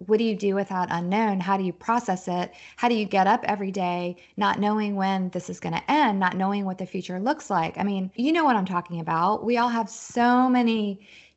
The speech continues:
different levels of uncertainty.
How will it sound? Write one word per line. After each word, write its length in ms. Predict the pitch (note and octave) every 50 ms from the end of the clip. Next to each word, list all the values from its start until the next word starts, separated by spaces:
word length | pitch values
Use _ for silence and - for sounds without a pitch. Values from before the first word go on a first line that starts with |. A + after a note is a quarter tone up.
| _ -
different 480 | - B3 B3 B3 - A#3+ A3+ G#3 -
levels 1120 | - F#3+ G3 G3 G3 G3+ G3 G3+ B3 C4 A3 A3 G3+ F#3 E3+ D#3 C#3+ C#3+ - F3+ D#3+ - - - -
of 200 | G3 G3 G3 -
uncertainty. 960 | - F#3+ F#3 F#3 - - A3 A3 - - F#3 E3+ - D#3 - - - - -